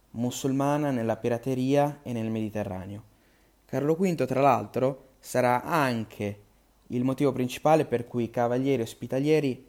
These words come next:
saranno a Malta, perché serviva a Carlo quinto una posizione strategica per difendere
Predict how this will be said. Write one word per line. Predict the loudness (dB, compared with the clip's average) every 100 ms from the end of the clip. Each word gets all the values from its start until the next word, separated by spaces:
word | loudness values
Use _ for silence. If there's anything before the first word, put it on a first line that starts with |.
| _
saranno | _ -4 -2 0 -2 -2 -4 -6 -8
a | -4
Malta, | -2 -2 -4 -8 -12 -12
perché | -12 -8
serviva | -4 -2 0 0 0 -2 -6 -12
a | -4
Carlo | -2 0
quinto | 0 0 0 0 -2 -4 -20 -8
una | -8
posizione | -4 -4 -4 -4 -2 -2
strategica | -4 -6 -4 2 2 2 -2 -4
per | -2 -4
difendere | -4 -4 -4 -2 0 -2